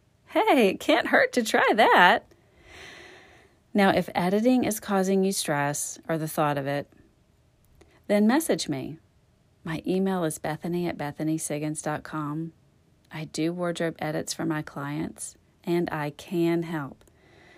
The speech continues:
Whether you live in Dallas or somewhere else in the world,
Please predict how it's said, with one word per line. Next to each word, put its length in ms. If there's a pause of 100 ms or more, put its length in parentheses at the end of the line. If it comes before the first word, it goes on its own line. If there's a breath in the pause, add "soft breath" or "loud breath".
(220 soft breath)
Whether 240
you 160
live 240
in 100
Dallas 520
or 80
somewhere 380
else 280
in 80
the 100
world, 580